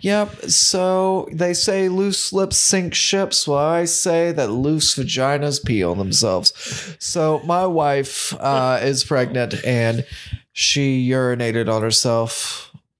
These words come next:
not by choice, and thought her water had broke. So we went to the hospital and they said,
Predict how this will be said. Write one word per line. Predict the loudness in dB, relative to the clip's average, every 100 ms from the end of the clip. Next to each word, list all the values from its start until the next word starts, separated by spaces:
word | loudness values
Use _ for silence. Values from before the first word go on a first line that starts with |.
| -4
not | 0 0 -2 -12 -14
by | -8 -2 0 0
choice, | 0 0 0 2 2 2 -2 -12 -16 -16 -16 -20 _ _ -2
and | -2 0
thought | 0 0 0
her | 0
water | 2 0 -2
had | -2
broke. | -2 -2 0
So | 2 2 2 0 -4 _ _ -20 -14 -4
we | 0
went | 0 0 0
to | 2 2 2
the | 0 0 0
hospital | 0 0 2 0 2 0 -2 -8 -18 -20 -20 _
and | -2 0 2 2 2 0 -2
they | -4 -2 0 2
said, | 4 4 4 2 2 0 -4